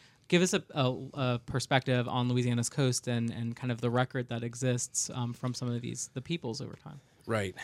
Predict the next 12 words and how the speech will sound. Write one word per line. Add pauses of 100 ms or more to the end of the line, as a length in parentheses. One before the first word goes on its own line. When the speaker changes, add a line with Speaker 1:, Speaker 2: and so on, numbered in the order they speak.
(120)
Speaker 2:
So,
uh,
coastal
Louisiana,
uh,
as,
as
we
all
know,
uh, (100)
is,